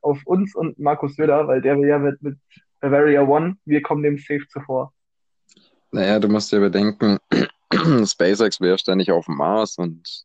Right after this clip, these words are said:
Speaker 2: aber das, das ist ja schon langweilig geworden. Wir brauchen irgendeinen noch weiter entfernten Planeten. So Saturn oder sowas.
Speaker 1: Oder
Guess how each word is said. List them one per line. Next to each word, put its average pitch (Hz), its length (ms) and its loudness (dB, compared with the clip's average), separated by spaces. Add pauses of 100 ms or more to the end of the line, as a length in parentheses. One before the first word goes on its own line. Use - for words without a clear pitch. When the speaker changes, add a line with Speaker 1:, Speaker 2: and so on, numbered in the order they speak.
Speaker 2:
aber 78 200 -2
das, 98 220 -4
das 98 160 2
ist 95 60 -2
ja 101 120 2
schon 95 140 0
langweilig 98 440 0
geworden. 92 320 2
Wir 87 80 0
brauchen 90 300 0
irgendeinen 92 500 0
noch 104 160 -2
weiter 95 300 0
entfernten 90 460 -6
Planeten. 92 460 -6 (680)
So - 140 -6
Saturn 101 420 0
oder 95 200 -6
sowas. 90 300 -14 (920)
Speaker 1:
Oder 185 500 2